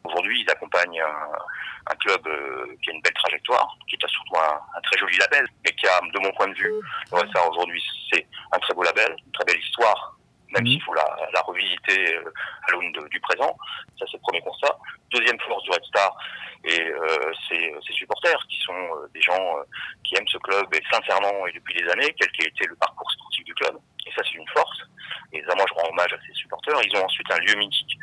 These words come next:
Speaker 1: qui est le, qui est leur stade. Et donc ça, ça, c'est trois réalités. Mais en dehors de ça, aujourd'hui, le Red Star n'est pas pour autant un club populaire.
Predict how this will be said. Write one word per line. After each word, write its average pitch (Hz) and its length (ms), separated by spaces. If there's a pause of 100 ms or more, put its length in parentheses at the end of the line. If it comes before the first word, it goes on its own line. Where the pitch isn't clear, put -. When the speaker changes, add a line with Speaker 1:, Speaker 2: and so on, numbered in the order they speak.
(440)
Speaker 1:
qui 78 100
est - 20
le, 80 260
qui 85 120
est - 20
leur 85 100
stade. 92 260 (880)
Et - 80
donc 87 260
ça, 127 60 (180)
ça, 143 140
c'est 110 100 (100)
trois - 160
réalités. 90 360
Mais 82 220 (420)
en 131 120
dehors 110 220
de - 100
ça, - 200 (360)
aujourd'hui, 85 300
le 120 80
Red 80 120
Star 135 260
n'est 90 100
pas 92 140
pour 101 200
autant 127 280
un 113 60
club 117 200
populaire. 107 400